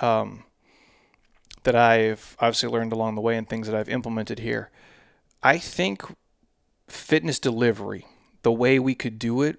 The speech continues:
would be better than how we're doing it in the app exactly. However, in terms of ease, accessibility,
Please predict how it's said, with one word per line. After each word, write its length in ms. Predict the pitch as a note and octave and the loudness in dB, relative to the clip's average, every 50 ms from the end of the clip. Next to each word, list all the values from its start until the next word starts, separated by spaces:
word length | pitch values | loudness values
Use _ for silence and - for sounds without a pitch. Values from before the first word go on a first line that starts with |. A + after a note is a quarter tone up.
| _ | _
would 140 | - C3+ B2+ | -2 -2 -2
be 120 | A#2+ B2 A#2 | -2 -6 -8
better 600 | G#2+ A#2+ - A#2 A#2 A#2+ C3+ C#3+ D3+ D#3 D#3 - _ - - - - - _ _ _ _ _ _ _ _ _ _ _ _ - | -6 -2 0 2 2 2 2 2 2 0 -2 -4 _ -20 -20 -20 -20 -20 _ _ _ _ _ _ _ _ _ _ _ _ -6
than 240 | F3+ B2+ C#3+ D3+ C3+ | 0 2 2 2 2
how 240 | - C#3 C3+ C3+ | 2 4 4 6
we're 180 | C3+ C3 B2+ B2 | 6 6 4 2
doing 300 | A2 B2+ B2 B2 B2 A#2 | 2 2 2 2 0 0
it 100 | A#2 A2 | -2 -4
in 160 | - B2+ A#2+ | -4 -4 -4
the 140 | A2+ G#2+ - | -4 -6 -4
app 260 | A2+ A2+ A2+ A2 - | -4 -2 -2 -2 -2
exactly. 600 | A#2+ A2 A#2 A#2+ A2+ G#2+ G#2 - - - A2+ - - - - _ _ - - _ _ _ _ - - _ _ | -2 -4 -2 0 0 0 0 -2 -6 -10 -16 -16 -18 -20 -20 _ _ -20 -20 _ _ _ _ -20 -20 _ _
However, 540 | - - B2+ C#3 D#3+ D#3+ B2+ - A2+ A2+ - - - _ _ _ _ _ _ _ _ - - - | -4 0 4 8 8 8 8 6 2 -6 -12 -14 -18 _ _ _ _ _ _ _ _ -16 -10 -8
in 100 | A#2+ A#2 | -8 -4
terms 340 | - - C#3 C3+ B2 - | -2 0 0 0 0 0
of 420 | B2+ A#2 A2 G#2+ G#2 - - - - _ _ _ _ _ _ _ _ _ _ _ | 2 2 2 0 -4 -10 -16 -20 -20 _ _ _ _ _ _ _ _ _ _ _
ease, 600 | - B2+ B2+ C3+ D3 D#3 D#3+ D#3+ E3 - - - _ _ _ _ _ _ _ _ | -8 -6 -4 -4 -2 -2 -2 -2 -2 -4 -4 -6 _ _ _ _ _ _ _ _
accessibility, 1040 | - A2+ - - - C#3 B2 - C3 G#2 A#2+ A#2+ B2+ B2+ B2+ C3 B2+ B2+ B2+ B2+ C#3 | -8 -4 0 2 2 2 2 2 0 0 2 4 4 4 4 2 0 0 -2 -6 -8